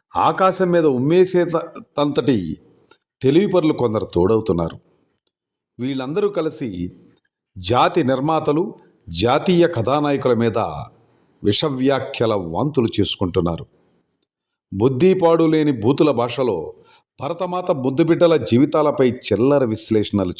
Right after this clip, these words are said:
చేస్తున్నారు. ఆ సేతు హిమాచలం ఎక్కడికక్కడ చీలికల పీలికలుగా ఉన్న ప్రజలను ఒక తాటిపైకి తెచ్చి వారితోనే తెల్లదొరలను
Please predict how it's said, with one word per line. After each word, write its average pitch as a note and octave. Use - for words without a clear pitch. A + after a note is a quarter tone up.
చేస్తున్నారు. E2
ఆ A#2
సేతు E3
హిమాచలం D#3
ఎక్కడికక్కడ D#3
చీలికల D#3+
పీలికలుగా D#3
ఉన్న D3
ప్రజలను D#3+
ఒక C#3
తాటిపైకి D#3+
తెచ్చి D#3+
వారితోనే E3
తెల్లదొరలను D3